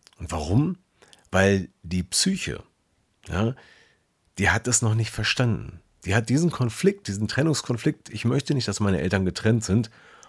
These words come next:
obwohl das vom Kopf natürlich längst verstanden ist, ähm,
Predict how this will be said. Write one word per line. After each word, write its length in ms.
obwohl 200
das 100
vom 200
Kopf 260
natürlich 320
längst 480
verstanden 680
ist, 300
ähm, 920